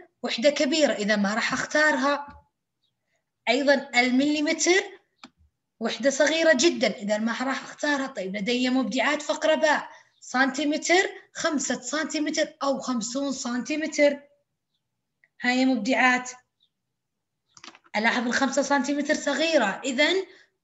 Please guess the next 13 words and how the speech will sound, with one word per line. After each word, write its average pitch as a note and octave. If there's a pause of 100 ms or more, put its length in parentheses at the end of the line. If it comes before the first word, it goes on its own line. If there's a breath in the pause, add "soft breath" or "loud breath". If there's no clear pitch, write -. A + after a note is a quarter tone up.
(800)
<coughs> -
إذن C4
يا C4
مبدعات B3
خمسة C4+
سنتيمتر C4+ (400 loud breath)
أيضا A3
صغيرة، E4+
إذا B3
راح B3
يكون D4
ماذا؟ C#4 (360 loud breath)
خمسون B3